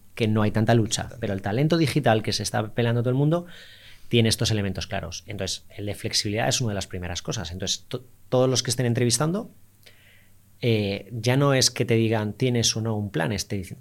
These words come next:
Speaker 1: "Cuéntame cuál es tu pla-, política de flexibilidad". Es la primera pregunta que hacen los, los, los, los candidatos. Entonces te das cuenta de que necesitas tener algún tipo de, de solución en ese sentido, ¿no?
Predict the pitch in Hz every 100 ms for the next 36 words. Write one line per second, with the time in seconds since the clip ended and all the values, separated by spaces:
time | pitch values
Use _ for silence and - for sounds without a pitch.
0 | - 139 147 160 156 175 175 147 156 165
1 | 139 - 123 135 139 127 123 131 151 131
2 | - - - 104 180 196 - - 113 120
3 | 120 117 156 120 113 120 107 107 101 110
4 | 101 98 95 - 123 104 - - 117 98
5 | 90 95 - - - - - 110 - 120
6 | 107 147 - 90 - - - - - -
7 | 95 - 98 98 110 123 123 107 95 98
8 | 107 107 120 117 104 117 113 101 98 101
9 | 107 101 95 - 104 - 98 92 101 98
10 | 95 98 95 92 90 98